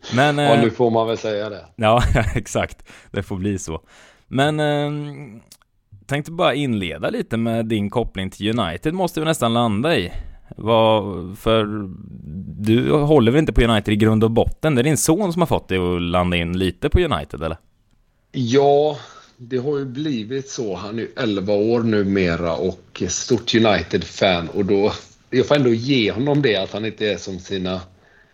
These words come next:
Speaker 2: sina kompisar som håller på Liverpool och så. Det brukar oftast vara så när man, när man är ung, att man landar på de lagen som är bra. Och så
Speaker 1: Ja.
Speaker 2: är ju inte fallet för honom.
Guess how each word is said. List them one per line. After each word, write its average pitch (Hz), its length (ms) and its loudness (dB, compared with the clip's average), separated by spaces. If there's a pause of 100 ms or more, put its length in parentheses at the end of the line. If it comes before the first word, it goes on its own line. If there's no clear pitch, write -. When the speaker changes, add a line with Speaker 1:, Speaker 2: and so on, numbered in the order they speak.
(120)
Speaker 2:
sina 101 260 -2
kompisar 95 640 -2
som 104 180 0
håller 92 180 2
på 92 120 -2
Liverpool 98 640 2
och 107 80 4
så. 98 80 0
Det 95 60 2
brukar 107 240 2
oftast 101 320 0
vara 113 200 4
så 92 180 -4
när 90 120 -2
man, 90 240 -4
när 98 80 -2
man 95 200 2
är 95 80 2
ung, 87 180 0
att 92 140 -4
man 95 180 2
landar 90 280 2
på 95 100 -2
de 92 140 4
lagen 87 320 2
som 92 160 -2
är 92 60 2
bra. 90 720 0
Och 95 140 -4
så 101 120 2
Speaker 1:
Ja. 101 120 4
Speaker 2:
är 101 240 0
ju 123 120 2
inte 104 240 -2
fallet 98 440 -4
för 113 100 -2
honom. 104 360 -2